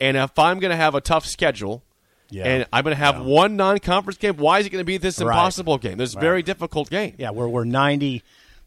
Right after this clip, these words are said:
Speaker 1: We, we had
Speaker 2: We've
Speaker 1: to
Speaker 2: lo-
Speaker 1: play you. We liked playing you. We had to play you 'cause you were in the conference.
Speaker 2: Mm-hmm.
Speaker 1: Now we don't have to play you anymore.
Speaker 2: Yeah, you got it. That, yeah,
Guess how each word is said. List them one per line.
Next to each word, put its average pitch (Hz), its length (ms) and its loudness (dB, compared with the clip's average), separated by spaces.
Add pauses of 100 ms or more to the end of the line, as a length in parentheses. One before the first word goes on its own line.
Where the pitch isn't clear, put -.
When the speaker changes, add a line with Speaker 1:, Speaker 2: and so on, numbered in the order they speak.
(100)
Speaker 1:
We, 254 180 2
we 254 300 -4
had 202 280 2
Speaker 2:
We've 143 60 0
Speaker 1:
to - 80 -2
Speaker 2:
lo- 139 140 6
Speaker 1:
play 135 140 4
you. 151 100 -6 (160)
We 240 140 -4
liked 262 340 0
playing 185 300 0
you. 175 120 -2
We 214 140 -2
had 262 180 4
to 330 80 -10
play 202 220 -2
you 214 80 -6
'cause 190 240 -2
you 214 100 0
were 220 120 4
in 233 100 0
the 240 80 -8
conference. 320 460 -2
Speaker 2:
Mm-hmm. - 80 -6
Speaker 1:
Now 240 140 2
we 226 200 -6
don't 220 260 2
have 196 320 -2
to 202 80 -4
play 208 240 -2
you 160 240 -2
anymore. 95 500 -8
Speaker 2:
Yeah, 104 60 -14
you 120 160 -8
got 95 300 -10
it. - 100 -20 (140)
That, 104 140 -12 (140)
yeah, - 260 -20